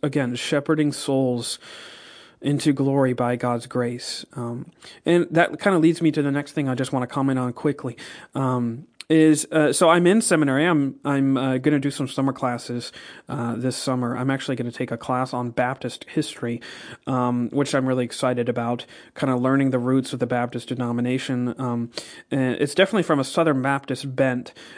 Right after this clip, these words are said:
Uh, I've, I recently, uh, I recorded a podcast with one of my friends, uh, Doctor Abhi Todd.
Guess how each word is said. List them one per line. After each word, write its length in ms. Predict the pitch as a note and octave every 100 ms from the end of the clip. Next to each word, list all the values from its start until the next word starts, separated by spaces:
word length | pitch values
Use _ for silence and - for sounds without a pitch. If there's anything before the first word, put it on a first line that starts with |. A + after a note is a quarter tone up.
| -
Uh, 180 | D3 D3+ -
I've, 260 | F3+ F#3 -
I 180 | F3+ E3 -
recently, 640 | E3 G#3 A#3 C4+ G3 E3 - - _ -
uh, 400 | D#3+ D3+ C#3 C3+ -
I 60 |
recorded 440 | D3+ D#3 B3 E4 E3
a 60 |
podcast 720 | - C#3+ C3+ C#3 C3 C3 - -
with 320 | C3+ C3 C#3+
one 120 | C#3
of 40 |
my 100 | C3
friends, 520 | B2 - C3 A#2+ - -
uh, 220 | C#3 B2
Doctor 460 | B2 B2+ B2+ C3 B2+
Abhi 260 | B2+ B2 B2
Todd. 460 | - C3+ B2+ B2